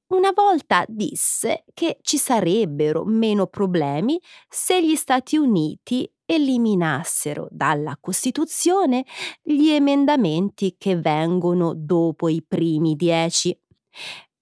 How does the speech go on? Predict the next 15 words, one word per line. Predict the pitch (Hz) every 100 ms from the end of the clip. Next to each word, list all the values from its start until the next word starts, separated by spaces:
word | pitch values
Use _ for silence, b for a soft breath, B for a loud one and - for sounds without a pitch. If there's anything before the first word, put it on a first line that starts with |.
| _
Tra | 156 139
gli | 143 151
emendamenti | 160 156 156 151 151 202 170 147 - 147 -
che, | 165 156 143 B B B B
secondo | - - - - 151 170 185 170 156
Moore, | 175 233 214 156 143 143 B B B
sarebbero | - - 151 156 160 175 147 139 127 117 - -
superflui, | - - 143 151 208 214 320 359 359 B B _ _ _ _
c'è | - 208
quello | - 247 302 262
che | 233 240 220
ha | 202
abolito | - 202 185 185 170 220 220
la | 156
schiavitù | 151 - 165 165 302 262